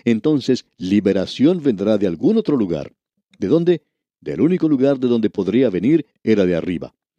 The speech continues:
Y este es el lugar donde estamos más cerca de la posibilidad que se ha mencionado el nombre de Dios en este libro,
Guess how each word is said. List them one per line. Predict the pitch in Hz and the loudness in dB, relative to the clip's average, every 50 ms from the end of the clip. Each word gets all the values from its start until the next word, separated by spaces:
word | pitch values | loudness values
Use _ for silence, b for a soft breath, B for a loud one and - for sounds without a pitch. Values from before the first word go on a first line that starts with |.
| _ _ _ _ _ | _ _ _ _ _
Y | - 85 85 98 | -12 -2 0 0
este | 113 - - 110 | 0 2 0 -2
es | 90 | -2
el | 98 87 | -2 -2
lugar | 82 87 113 127 | 0 0 0 0
donde | 120 120 107 90 95 92 | 0 -2 -2 0 0 0
estamos | 85 - 123 127 127 117 98 101 | 0 0 -2 -2 -2 -2 -4 -4
más | 104 107 143 170 170 151 | -4 -2 0 0 -2 0
cerca | - 151 165 147 117 - 98 | 2 2 2 2 0 -2 -2
de | 90 92 | 0 0
la | 90 87 | -2 -2
posibilidad | - 104 95 - 110 92 90 85 87 82 113 123 135 135 - b b b b b b | -4 -6 -8 -8 -8 -8 -8 -8 -6 -4 -2 -2 -2 -2 -4 b b b b b b
que | - 110 98 | -2 -2 0
se | - - | 2 2
ha | 160 | 2
mencionado | 156 151 135 - - 101 92 104 120 135 135 117 | 2 0 0 0 -2 -2 -2 0 -2 0 0 -2
el | 95 87 | -2 -2
nombre | 101 120 120 117 | -2 0 0 0
de | 101 92 82 | 0 0 -2
Dios | 85 110 131 123 - | 0 0 -2 0 -2
en | 107 98 | -2 -4
este | 98 - - 87 | -2 -2 -4 -4
libro, | 85 80 - 69 65 - | -4 -6 -8 -10 -14 -16